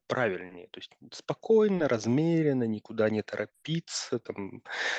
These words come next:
отсидел свой рабочий день, спокойно закрыл ноут и ушёл заниматься там чем-то своим. Или так, как было больше принято у нас, что ты там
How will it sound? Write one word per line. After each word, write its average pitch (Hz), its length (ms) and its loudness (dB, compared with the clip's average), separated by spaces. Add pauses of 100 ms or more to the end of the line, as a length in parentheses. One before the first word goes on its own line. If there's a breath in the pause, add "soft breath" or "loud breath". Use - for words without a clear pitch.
(140 loud breath)
отсидел 117 460 2
свой 101 220 2
рабочий 98 460 2
день, 165 640 2 (600)
спокойно 110 540 -2
закрыл 107 340 0
ноут 104 300 0
и 104 40 -6
ушёл 202 440 2 (1700 loud breath)
заниматься 113 400 -2
там 107 140 -8
чем-то - 280 -2
своим. 101 420 -2
Или 127 240 2
так, 110 180 0
как 104 120 0
было 101 220 -4
больше 95 260 -6
принято 101 400 0
у 95 60 0
нас, 123 180 2
что - 240 -4
ты 101 140 -14
там 107 200 -20